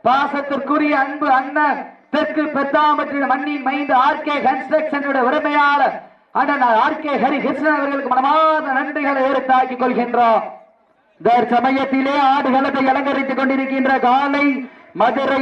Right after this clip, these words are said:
Speaker 2: மாவட்டத்திற்கு சென்ற இடமெல்லாம் சிறப்பு பெயரினை தட்டி வலம் வந்து கொண்டிருக்கின்ற ஜல்லிக்கட்டு புகழ் யா புதுப்பட்டி சிறுத்தைக்கணி அவர்களது சார்பாக இழுப்பகுடி பிரதீப் காலை மிக துடிப்புடன் வலம் வந்து கொண்டிருக்கின்றது.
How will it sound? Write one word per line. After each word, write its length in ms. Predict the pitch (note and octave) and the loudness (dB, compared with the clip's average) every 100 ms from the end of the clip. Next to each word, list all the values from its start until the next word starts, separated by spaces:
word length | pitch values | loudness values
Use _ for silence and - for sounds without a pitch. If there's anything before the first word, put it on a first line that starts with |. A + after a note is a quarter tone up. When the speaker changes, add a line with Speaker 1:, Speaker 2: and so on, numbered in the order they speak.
| B3+ | 2
Speaker 2:
மாவட்டத்திற்கு 720 | B3+ C4+ C4+ C4+ C4 C4 C#4+ C4+ | 2 2 0 -2 -2 -4 -4 -2
சென்ற 320 | C4 C4+ C4+ C4 | -2 -2 -2 -2
இடமெல்லாம் 560 | C4 C4+ C#4 C#4 C#4 C4 | 0 0 0 0 0 0
சிறப்பு 300 | B3+ C#4 C#4 C4+ | -2 0 -2 -2
பெயரினை 380 | C4+ C#4 C4+ C4 C4 | -2 0 0 -2 -2
தட்டி 260 | C4 C#4 B3+ | -2 -2 0
வலம் 240 | C4 C#4 | 0 0
வந்து 140 | C4+ C4 | 0 0
கொண்டிருக்கின்ற 640 | C4 C4+ C4+ C4+ C4 C4 C#4 C#4+ C#4 - - - - | 0 0 -4 -4 -4 -2 0 2 2 -2 -8 -18 -2
ஜல்லிக்கட்டு 680 | B3 C#4+ C#4+ C#4 C#4 C4+ C4 B3+ | 0 0 -2 -2 -4 -2 -2 0
புகழ் 280 | B3+ C#4 B3+ | 0 0 2
யா 100 | C4 C#4+ C4+ | 2 2 0
புதுப்பட்டி 520 | C4 C#4 C#4 C4+ C4+ B3 | -2 -2 -4 -2 -2 0
சிறுத்தைக்கணி 560 | C#4 C#4+ C#4 C#4 C4+ C4+ C4 | 0 0 -2 -2 0 0 0
அவர்களது 400 | C4 C4+ B3+ B3+ | 0 0 -2 0
சார்பாக 580 | C4 C#4+ C4+ C#4 C#4 C4 C#4 C#4 A#3+ - - - B3+ | 2 2 0 0 2 0 0 2 0 -2 -12 -6 -2
இழுப்பகுடி 540 | D4 C#4+ C#4 B3+ C4+ B3 | -2 -2 -2 0 -2 -2
பிரதீப் 480 | C4 C4+ C#4+ C#4 - | -2 2 2 0 2
காலை 340 | C4 C#4 C#4 C#4 C4+ | 2 2 0 0 0
மிக 160 | B3 B3+ B3+ | 0 0 0
துடிப்புடன் 520 | C4+ C#4 B3+ C4 B3+ | 0 0 0 0 0
வலம் 200 | C4 C4 | 0 0
வந்து 160 | B3+ B3 | -2 -2
கொண்டிருக்கின்றது. 760 | B3+ C4 B3+ B3+ B3 B3+ B3+ | 0 0 0 -2 0 0 2